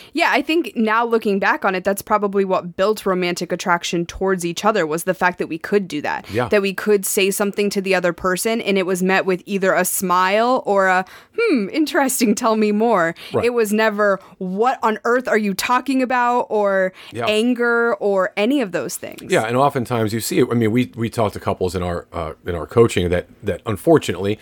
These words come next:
Speaker 2: that's happened. They, they have a conversation about something, or at least they believe they're going to have an open and thoughtful <laughs> and courteous conversation about something. Someone will make a statement, someone will make a suggestion,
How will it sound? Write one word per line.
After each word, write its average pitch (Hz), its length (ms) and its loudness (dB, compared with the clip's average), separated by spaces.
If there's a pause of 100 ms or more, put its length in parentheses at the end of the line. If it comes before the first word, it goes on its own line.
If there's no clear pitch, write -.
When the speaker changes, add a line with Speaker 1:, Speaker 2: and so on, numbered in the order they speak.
(160)
Speaker 2:
that's 120 220 2
happened. 110 360 -4
They, 101 200 0
they 107 200 -2
have 123 220 0
a 131 40 2
conversation 113 600 0
about 98 240 -2
something, 104 320 -4
or 104 180 0
at 104 60 -4
least 117 180 -2
they 113 80 2
believe 131 340 2
they're 131 120 2
going 120 180 2
to 101 80 -4
have 107 180 -2
an 92 140 -6
open 165 140 4
and 127 300 0
thoughtful 120 520 -2
<laughs> - 60 -4
and 147 100 -6
courteous 135 440 4
conversation 110 720 0
about 95 240 -2
something. 101 340 -2 (320)
Someone 143 460 2
will 117 160 4
make 113 360 -2
a - 40 -4
statement, 139 480 -2
someone 117 280 -4
will 104 120 2
make 98 180 -4
a 82 60 -12
suggestion, 123 800 0